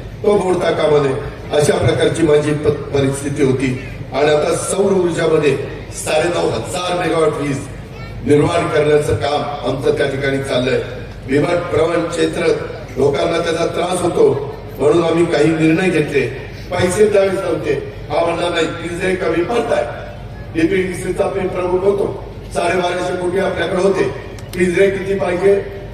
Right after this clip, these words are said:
बऱ्याचशा लोकांना विचारलं, जेवढे पैशाचे पिंजरे पाहिजे होते तेवढे पैसे त्यांना दिले, अधिकचे पिंजरे दिले, वायर दिली, रोप दिले, टॉर्च दिले,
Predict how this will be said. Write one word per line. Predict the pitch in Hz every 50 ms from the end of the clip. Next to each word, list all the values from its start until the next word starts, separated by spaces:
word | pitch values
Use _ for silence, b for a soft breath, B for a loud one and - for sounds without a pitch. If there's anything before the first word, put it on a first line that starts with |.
| -
बऱ्याचशा | - 180 190 190 - - - 196
लोकांना | 196 190 185 190 190 190 190
विचारलं, | 185 180 185 180 - 190 - - 143 135 - - - - - - - - -
जेवढे | 175 175 175 180 180 196 202 196
पैशाचे | 196 185 175 165 165 - 196 175 175 196 196
पिंजरे | 180 - 165 165 151 156 160 170
पाहिजे | 151 151 151 147 143 147
होते | 151 147 - 175 175 - 151
तेवढे | 147 143 143 147
पैसे | 147 143 143 135 - 139 135
त्यांना | 123 131 131 127 123 120
दिले, | 117 113 113 113 120 143 147 - - - - - - - - - - - - - -
अधिकचे | 143 151 185 208 214 - - 196 190
पिंजरे | 170 160 - 147 147 147 139
दिले, | 131 127 123 131 - - - - - - - - - - -
वायर | 123 139 147 165 190 208 208
दिली, | 196 170 151 143 139 147
रोप | 156 170 - 117 117 - 208 208 202 - 151
दिले, | 151 156 160 165 180
टॉर्च | - - - - 196 202 196 - - - 147
दिले, | 147 143 143 160 -